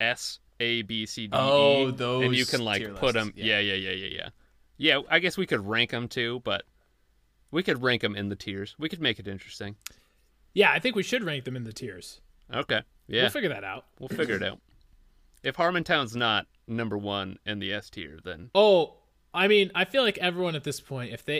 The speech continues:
Speaker 3: i-, if y-, you guys can predict based on circle jerkness of episodes
Speaker 1: <laughs>
Speaker 3: where ep-, where shows will be. I mean, and Harmontown was, I think Harmontown was the biggest circle jerk I have ever seen,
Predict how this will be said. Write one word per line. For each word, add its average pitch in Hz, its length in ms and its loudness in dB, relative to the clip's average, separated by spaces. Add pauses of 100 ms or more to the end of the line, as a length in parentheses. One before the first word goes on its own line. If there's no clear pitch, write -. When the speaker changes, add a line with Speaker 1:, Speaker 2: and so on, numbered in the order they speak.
(100)
Speaker 3:
i-, 160 320 -2
if 185 200 0
y-, 220 80 -2
you 302 280 4
guys 359 280 8
can 247 200 -4
predict 147 640 -4 (340)
based 170 280 0
on 165 160 -2
circle 175 460 -6
jerkness 131 640 -8
of 127 200 -8
episodes 117 840 -6
Speaker 1:
<laughs> 127 60 -6
Speaker 3:
where 120 340 -4
ep-, 131 300 -8
where 135 180 -2
shows 123 360 -2
will 80 120 -4
be. 107 220 -12 (600)
I 175 100 0
mean, 226 220 6
and 214 40 2
Harmontown 254 520 4
was, 214 260 0 (460)
I 277 140 8
think 339 200 0
Harmontown 254 460 2
was 233 140 -2
the 202 80 -2
biggest 190 420 -2
circle 208 320 -4
jerk 220 280 -4
I 175 120 -2
have 165 180 -4
ever 139 240 -8
seen, 208 580 -4